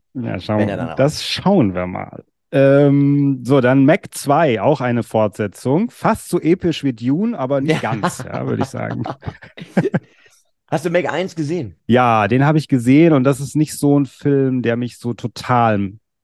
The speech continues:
Speaker 1: äh, mitreißt. So.
Speaker 2: Der war unentschlossen.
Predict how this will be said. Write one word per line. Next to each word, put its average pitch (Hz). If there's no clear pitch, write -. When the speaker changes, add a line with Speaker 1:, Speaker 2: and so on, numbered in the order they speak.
Speaker 1:
äh, 101
mitreißt. -
So. 101
Speaker 2:
Der 98
war 175
unentschlossen. 180